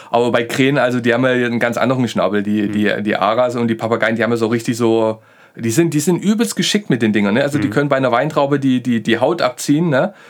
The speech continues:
Speaker 1: Aber das ist halt wirklich so wie so eine, wie so eine, du kennst doch diese, diese, diese Scheren, wo du, ähm, dicke Rohre durchschneiden kannst oder, oder dicke,
Speaker 2: Ja.
Speaker 1: dicke Kabel, ne?
Speaker 2: Ja.
Speaker 1: Die sind nur manchmal so, so in sich, äh, äh,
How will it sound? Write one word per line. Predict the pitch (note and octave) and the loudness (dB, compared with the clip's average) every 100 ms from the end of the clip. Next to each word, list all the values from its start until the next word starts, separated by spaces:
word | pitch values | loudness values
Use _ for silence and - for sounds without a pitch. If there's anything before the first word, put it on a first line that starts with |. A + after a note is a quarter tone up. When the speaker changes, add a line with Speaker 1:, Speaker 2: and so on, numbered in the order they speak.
| - - - _ - | -20 -20 -20 _ -2
Speaker 1:
Aber | A#2+ B2+ B2+ C#3+ C3+ C3+ C3+ - - _ | 0 0 0 0 2 2 0 -2 -10 _
das | - A#2+ | -6 -4
ist | C3+ | -2
halt | C#3 B2 | -2 0
wirklich | D3 D#3 - | -2 -2 0
so | C#3+ C#3 C3+ | 2 2 0
wie | |
so | C#3+ C#3+ | 0 0
eine, | C#3 C3+ C3+ | 2 2 0
wie | B2+ | -2
so | C3 | -2
eine, | C3 B2+ B2+ B2 A#2 - _ _ _ _ - _ _ - - - - - | 0 0 0 0 -4 -10 _ _ _ _ -20 _ _ -20 -20 -20 -18 -10
du | |
kennst | A#2+ C#3+ F3+ | -4 -2 -2
doch | |
diese, | - D3+ C#3 | 0 0 0
diese, | C3+ C3 C3 | 0 0 0
diese | B2 B2 | 0 -2
Scheren, | B2 - C3 D3+ | -2 0 0 0
wo | C3 | 0
du, | B2+ C3 B2 B2 A#2+ | 0 0 2 2 2
ähm, | G#2+ A2 A2 A2 G#2+ | 2 2 0 0 -2
dicke | A#2 B2 A#2+ | -2 0 0
Rohre | A2 G#2 C3+ D3 | 2 0 0 0
durchschneiden | B2+ A#2+ - G2+ | 0 0 0 -2
kannst | G2+ G2+ G#2 | 0 -2 0
oder, | G#2 G#2 | -2 0
oder | G#2 G#2 | 0 -2
dicke, | A2 G#2+ A#2 | -2 -2 0
Speaker 2:
Ja. | |
Speaker 1:
dicke | A2 G#2 | 0 -2
Kabel, | G2 G#2+ C3 A2+ | -2 -2 0 0
ne? | G2 G#2 B2+ | 0 0 -2
Speaker 2:
Ja. | A2+ - - | -6 -12 -6
Speaker 1:
Die | |
sind | A2 B2+ | 0 0
nur | B2 | 2
manchmal | B2+ D#3+ B2 | 0 0 2
so, | C3 | 2
so | B2 B2+ | 2 0
in | C3+ | 0
sich, | C3+ B2 - | 0 -4 -4
äh, | A#2 A#2 A#2 | 0 2 2
äh, | A2+ | 0